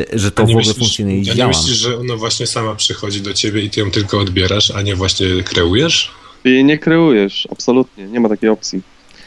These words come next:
Speaker 3: Możesz sobie s-, y, nawet to sprawdzić. Pewnie
Speaker 2: Znaczy,
Speaker 3: do-
Speaker 2: jak mówię, jak, jak mówicie, że właśnie jest, człowiek jest odbiornikiem jak antena, to właśnie skąd ta p-, pomysł, żeby kreować myśl? Można tylko ją przyjąć i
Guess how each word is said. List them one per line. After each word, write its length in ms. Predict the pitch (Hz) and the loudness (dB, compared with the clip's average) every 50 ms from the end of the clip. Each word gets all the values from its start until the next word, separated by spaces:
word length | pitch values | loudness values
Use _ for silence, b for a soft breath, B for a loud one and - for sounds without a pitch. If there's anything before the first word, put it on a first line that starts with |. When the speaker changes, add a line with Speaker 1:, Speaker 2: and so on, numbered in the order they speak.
| B B B - | B B B -2
Speaker 3:
Możesz 340 | - 120 131 147 143 139 - | 0 2 2 2 2 0 0
sobie 320 | - - 160 143 139 135 | 0 0 2 4 6 4
s-, 200 | 131 127 - - | 4 2 0 -4
y, 60 | - - - 110 117 117 117 117 113 113 113 | -8 -6 -2 0 2 4 4 4 2 2 0
nawet 300 | 110 120 117 117 117 - | -2 -4 -4 -4 -4 -6
to 120 | - 117 113 | -4 -6 -6
sprawdzić. 680 | - - 151 143 131 110 101 98 95 92 - - - - - - _ - | -2 0 2 2 2 2 0 -6 -10 -8 -8 -10 -10 -12 -20 -16 _ -2
Pewnie 140 | 113 113 110 | 0 0 2
Speaker 2:
Znaczy, 120 | 113 104 | 2 2
Speaker 3:
do- 60 | 110 | 2
Speaker 2:
jak 100 | 127 127 | 0 0
mówię, 240 | 127 139 131 131 127 | 2 0 0 2 0
jak, 120 | 131 135 123 127 120 139 135 131 117 | 0 -2 -2 -2 -2 -2 -2 -2 -2
jak 160 | 123 127 113 - | -4 -4 -4 -2
mówicie, 300 | 131 127 131 - - 131 131 131 | -4 -4 -4 -4 -2 -2 -2 -2
że 60 | 131 | -2
właśnie 280 | 127 117 - 123 120 | -2 -2 -2 -2 -2
jest, 180 | 117 110 - - | -2 -2 -2 -4
człowiek 260 | - - 113 107 104 | -2 -2 -2 -2 -2
jest 140 | 101 - - | -4 -6 -6
odbiornikiem 540 | 107 107 101 104 104 104 104 95 - 101 95 | -4 -2 -2 0 0 0 -2 -2 -2 -2 -2
jak 180 | 95 - 98 | -2 -2 -2
antena, 340 | 95 92 - 90 87 90 90 87 | -4 -2 -2 -2 -2 -2 -2 0
to 100 | 110 104 | 0 0
właśnie 240 | 104 110 - 117 | 0 0 0 0
skąd 500 | 113 - - - 123 117 110 117 - - | -2 -2 -2 0 0 0 0 -2 -4 -6
ta 80 | - - | -4 -4
p-, 420 | - 92 95 95 90 - - 98 90 - | -4 -2 -4 -4 -6 -6 -6 -6 -4 0
pomysł, 280 | - 101 101 101 90 - | 0 2 2 2 2 2
żeby 160 | 90 92 92 | 2 0 -2
kreować 520 | - - - - 92 90 87 85 - - | -2 -2 -4 -2 -4 -2 -4 -4 -4 -4
myśl? 140 | 85 - - - | -4 -4 -2 -2
Można 200 | 92 90 107 107 | -2 -2 -2 -2
tylko 240 | 107 107 107 - 117 | -2 -4 -2 0 0
ją 180 | 113 110 110 | 0 0 0
przyjąć 540 | 107 - - 120 117 113 120 120 - - - - | 0 0 0 2 2 0 0 0 -2 -2 -2 -2
i 340 | 104 107 107 107 107 110 | 0 2 2 2 2 0